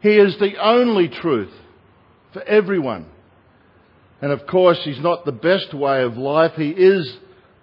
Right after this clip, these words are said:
the life. And I really believe that this breakdown in the teaching and preaching of the objective truth is the cause of many people's, Christians' problems today.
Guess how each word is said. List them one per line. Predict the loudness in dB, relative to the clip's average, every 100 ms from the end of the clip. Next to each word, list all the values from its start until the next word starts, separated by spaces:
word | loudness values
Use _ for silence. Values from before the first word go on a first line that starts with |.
| _ _ -12
the | -8
life. | -6 -4 -6 -10 -20 _ _ _ _ _ _ _ _ _ _ _ _ _ _ _ _ _ _ _ _ _ _
And | -4
I | 0
really | 2 2 0 0 0
believe | 0 4 6 4
that | 2 -2
this | -2 -2
breakdown | 0 0 0 0 0 0
in | -2
the | -4
teaching | -4 -4 -4 -4 -4 -4
and | -6
preaching | -2 -2 -2 -6 -4
of | -4
the | -4 -4
objective | -4 -4 -4 -4 -8 -8
truth | -6 -4 -4
is | -4 -6
the | -8
cause | -10 -2 2 2 0
of | -6
many | -4 -4 -4
people's, | -6 -6 -6 -6 -8 -10 -20 _ _ _ _ _ _ _ _
Christians' | -10 -6 -6 -4 -6 -6 -10
problems | -6 -6 -4 -6 -8 -8
today. | -4 0 0 0